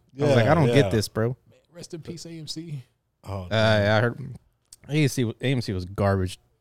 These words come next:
Speaker 1: the last couple years anyways.
Speaker 3: Uh, I, I don't even remember the last time. No, I went to go see Dragon Ball, uh, with, uh, Broly.
Speaker 1: Yeah, I,
Speaker 3: I went to
Speaker 1: I,
Speaker 3: go see that.
Speaker 1: I went, the last time I went to the A M C, the one that shut down right here near us, uh, like, three or four years ago.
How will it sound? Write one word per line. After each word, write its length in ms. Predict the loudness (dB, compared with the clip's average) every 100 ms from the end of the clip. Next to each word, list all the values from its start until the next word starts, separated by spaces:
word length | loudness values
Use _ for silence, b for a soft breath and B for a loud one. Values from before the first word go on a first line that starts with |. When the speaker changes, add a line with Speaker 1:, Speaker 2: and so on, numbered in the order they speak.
| -10
Speaker 1:
the 80 | -6
last 280 | -4 -4
couple 240 | -6 -10 -8
years 220 | -10 -8
anyways. 200 | -8 -6
Speaker 3:
Uh, 380 | -4 -2 -2 -4
I, 40 | -4
I 40 |
don't 120 | -2
even 120 | -2 -4
remember 260 | -4 -4
the 60 | -4
last 240 | -6 -8
time. 120 | -6
No, 140 | -2 -2
I 40 |
went 120 | -2 -2
to 60 |
go 100 | -4
see 120 | -6
Dragon 300 | -8 -8 -6
Ball, 320 | -8 -8 -8 -10
uh, 460 | -12 -14 -18 -20 -20 _ _
with, 220 | -20 -18
uh, 60 | -18 -18 -14
Broly. 420 | -10 -8 -10 -14 -20 _ _ _ _ _ -4
Speaker 1:
Yeah, 260 | 0 4
I, 40 | 4
Speaker 3:
I 40 |
went 140 | 2 0
to 80 | 0
Speaker 1:
I, 220 | 0 -2
Speaker 3:
go 100 | -6
see 140 | -14
that. 240 | -16 -18 -20 -6
Speaker 1:
I 80 | -4
went, 360 | 0 0 -2 -6 _ _ _ -10
the 100 | -2
last 220 | -2 -2
time 100 | -2
I 40 | -2
went 200 | -2 -4 _
to 120 | -6 -2
the 100 | 0
A 160 | 0
M 80 | -2
C, 220 | -2 -2 0
the 80 |
one 160 | -2 -2
that 140 | -2
shut 160 | -4 -4
down 160 | -4 -4
right 60 |
here 220 | -4 -6 -10 _ _ _ _ -8
near 260 | -2 0 0
us, 240 | -2 -4
uh, 340 | -6 -4 -4 -8 -14 _ -12 -12 _ _ _ _ _ _ _ _
like, 240 | -10 -10 -12 -18 -4
three 200 | 0 0
or 60 |
four 240 | 0 -2 -2
years 240 | -2 -4
ago. 300 | -8 -12 -12